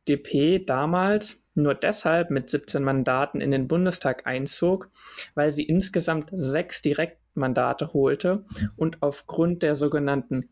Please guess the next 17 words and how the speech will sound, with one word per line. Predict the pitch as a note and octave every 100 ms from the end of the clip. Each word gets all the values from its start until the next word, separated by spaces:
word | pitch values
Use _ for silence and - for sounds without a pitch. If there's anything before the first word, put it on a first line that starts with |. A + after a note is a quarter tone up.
| -
Grundmandatsklausel | - G3+ A#3+ - B2+ B2 B2 - - - B2+ B2+ C3 E3+ A3 - _ _ _
die | -
fünf | - D#3+ F#3+ G#3
Prozent | - G3+ - E3 F#3+ F#3+
Hürde | D3 C#3+ E3
bei | C#3
ihr | - D3
keine | D#3+ - D#3+ E3+
Anwendung | G3 D3+ B2+ B2 B2+
fand. | - A#2+ A#2+ - _ _ _ _ _ _ _ _ _ _ - _
Und | D3 C#3+ D3+ - - -
witzigerweise | C#3+ F3 F#3 F#3+ F#3+ D3 D#3+ F3+ E3+ F3
hatte | D#3+ D3+
dafür | - C#3 G3+ - F#3 F#3
die | -
D | - C#3+
P | - F#3 F3+ F3+ A3